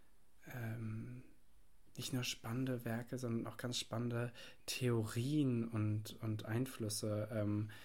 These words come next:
verarbeitet, Inspirationen verarbeitet, ähm, die man, die man doch erkennen kann, als auch als ein Mensch, der irgendwie nicht so viel an Kunst interessiert ist.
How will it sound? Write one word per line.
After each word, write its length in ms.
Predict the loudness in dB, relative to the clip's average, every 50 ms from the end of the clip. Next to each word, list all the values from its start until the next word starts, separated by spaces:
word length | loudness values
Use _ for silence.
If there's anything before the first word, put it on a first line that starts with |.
| -14 -16 -16 -4
verarbeitet, 800 | -2 0 0 0 2 2 4 4 4 4 2 2 0 -2 -2
Inspirationen 720 | -2 -2 -4 -4 -4 -2 0 0 0 0 0 2 0 0
verarbeitet, 800 | 0 -2 -2 0 0 2 2 2 2 2 0 -2 -2 -4 -8 -4 -2
ähm, 300 | 2 2 4 4 4 2
die 100 | 2 4
man, 360 | 4 4 4 4 4 2 2
die 100 | 0 2
man 160 | 2 2 2
doch 160 | 0 -2 -2
erkennen 400 | -4 -6 -4 -2 0 0 0 0
kann, 200 | -2 -2 -4 -4
als 220 | -4 -4 -4 -6 -6
auch 160 | -8 -8 -6 -6
als 200 | -8 -6 -4 -4
ein 80 | -2
Mensch, 300 | 0 0 0 0 -2 -2
der 220 | -4 -6 -4 -4 -4
irgendwie 200 | -4 -2 -2 -2
nicht 160 | -2 -2 -4
so 80 | -6
viel 220 | -8 -4 -2 -2 0
an 200 | 0 0 -2 0
Kunst 220 | 2 2 2 2 2
interessiert 340 | 0 0 0 2 2 2 2
ist. 100 | 2